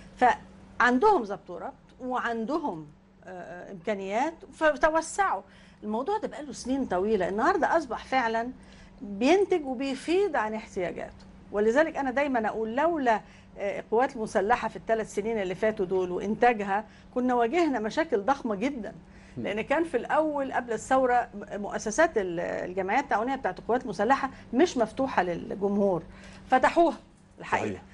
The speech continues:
Speaker 1: فتروح هناك تلاقي السلع ممتازة وبأسعار مقبولة.
Speaker 2: تمام.
Speaker 1: فما فيش مانع إنهم
Speaker 2: للتنسيق حتى، يعني،
Speaker 1: لا،
Speaker 2: يعني
Speaker 1: ما فيش
Speaker 2: باب
Speaker 1: مانع،
Speaker 2: التنسيق.
Speaker 1: ما فيش
Speaker 2: طيب.
Speaker 1: مانع.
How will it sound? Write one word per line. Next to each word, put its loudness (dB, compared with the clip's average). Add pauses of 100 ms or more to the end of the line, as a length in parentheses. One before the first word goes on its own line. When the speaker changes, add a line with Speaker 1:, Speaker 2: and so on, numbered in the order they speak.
(260)
Speaker 1:
فتروح 4
هناك 4
تلاقي 0
السلع 2 (180)
ممتازة 2
وبأسعار -2
مقبولة. 0 (240)
Speaker 2:
تمام. -2
Speaker 1:
فما 2
فيش -4
مانع 2
إنهم 0
Speaker 2:
للتنسيق 0
حتى، -4
يعني، 0
Speaker 1:
لا، 6
Speaker 2:
يعني 2
Speaker 1:
ما 0
فيش -2
Speaker 2:
باب -4
Speaker 1:
مانع، 0
Speaker 2:
التنسيق. -4
Speaker 1:
ما -8
فيش -10
Speaker 2:
طيب. 4
Speaker 1:
مانع. -8